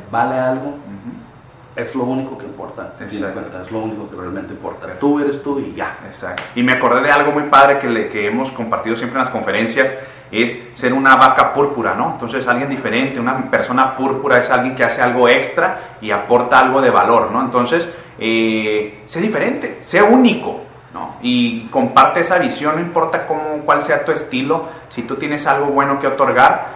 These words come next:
Speaker 2: es luchar por ello, si hay sacrificio, sí lo hay, porque ahorita quiero que me con-, que me cuentes una historia, Manny, de que lo que has tenido que sacrificar para hacer a un equipo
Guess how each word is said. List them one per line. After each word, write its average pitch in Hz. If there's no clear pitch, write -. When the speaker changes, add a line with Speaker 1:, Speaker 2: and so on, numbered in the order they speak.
Speaker 2:
es 110
luchar 123
por 135
ello, 107
si -
hay 135
sacrificio, -
sí -
lo 101
hay, -
porque -
ahorita 196
quiero 190
que 185
me 160
con-, 123
que 120
me 117
cuentes 131
una 165
historia, 156
Manny, 151
de 131
que 104
lo 131
que 135
has 135
tenido 180
que 175
sacrificar 156
para 131
hacer 135
a 135
un 143
equipo 143